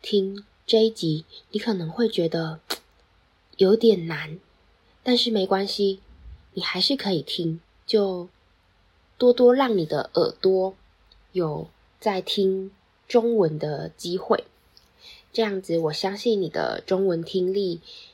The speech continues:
也会越来越好。那这一集我想要讲什么呢？我想要讨论关于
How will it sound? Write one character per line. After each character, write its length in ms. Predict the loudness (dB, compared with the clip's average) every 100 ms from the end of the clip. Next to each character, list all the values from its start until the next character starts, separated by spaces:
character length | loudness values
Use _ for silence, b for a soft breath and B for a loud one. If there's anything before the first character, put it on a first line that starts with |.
| _
也 160 | -6 -6
会 280 | -2 0 0
越 240 | 2 0
来 260 | 0 -6 -4
越 160 | -2
好。 280 | -2 -4 -10 -12 _ _ _ _ _ _ _ _ _ _ _ B B B B
那 420 | 0 4 4 2 -4 b -2
这 180 | 0
一 40 | 2
集 220 | 4 6
我 140 | 6
想 180 | 4 0
要 100 | -2
讲 300 | -2 -2 -2
什 160 | -2 -2
么 120 | -2
呢？ 260 | -2 -2 -4 _ _ _ b b b _ _ -2
我 120 | -2
想 220 | -2 -2
要 180 | -2 -2
讨 300 | -2 0 0
论 520 | 2 2 2 -2 -8 -4
关 260 | 0 2 2
于 360 | 2 0 -4